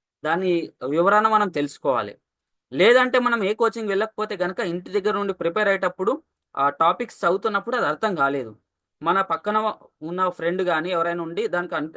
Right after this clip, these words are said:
వానికి అర్థమైందా, వాళ్ళకి అర్థమైందా లేదా కనుక్కొని, అర్థమైతే కనుక వాళ్ళ చెప్పింది అర్థం చేసుకోవాలి. అంటే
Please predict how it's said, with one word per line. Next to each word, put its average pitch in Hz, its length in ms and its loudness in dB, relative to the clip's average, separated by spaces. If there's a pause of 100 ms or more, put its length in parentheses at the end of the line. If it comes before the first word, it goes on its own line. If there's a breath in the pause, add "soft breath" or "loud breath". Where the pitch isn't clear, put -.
వానికి 139 380 -2
అర్థమైందా, 175 520 2
వాళ్ళకి 151 300 0
అర్థమైందా 170 460 -2
లేదా 151 300 0
కనుక్కొని, 151 640 -4 (440)
అర్థమైతే 233 480 2
కనుక 208 240 0
వాళ్ళ 208 480 2 (100)
చెప్పింది 220 340 -4
అర్థం 202 300 -2
చేసుకోవాలి. 180 540 -2
అంటే 143 260 -2